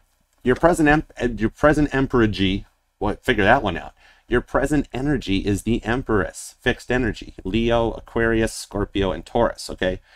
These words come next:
That's a lot of stability and a lot of fixed energy. You're ready to receive and you're open to this here.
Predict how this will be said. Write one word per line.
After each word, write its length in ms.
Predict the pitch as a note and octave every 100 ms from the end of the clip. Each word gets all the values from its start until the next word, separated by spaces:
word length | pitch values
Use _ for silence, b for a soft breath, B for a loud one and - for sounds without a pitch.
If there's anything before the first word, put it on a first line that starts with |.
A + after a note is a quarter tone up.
| b
That's 160 | b A2+
a 60 | C3+
lot 180 | G#2+
of 60 | G#2
stability 440 | - G2 G2+ G#2+
and 140 | G2 F#2
a 60 |
lot 240 | E2+ G#2 A2
of 100 | -
fixed 380 | - A#2+ - C#3
energy. 320 | C#3+ G#2+ D#2+
You're 180 | D#2+ G2
ready 260 | A#2 B2
to 80 | G#2
receive 520 | G2 - - A#2+ A#2+
and 100 | G2+
you're 160 | F2+ -
open 240 | A#2 -
to 80 | E2+
this 220 | D#2 D2
here. 260 | - C2+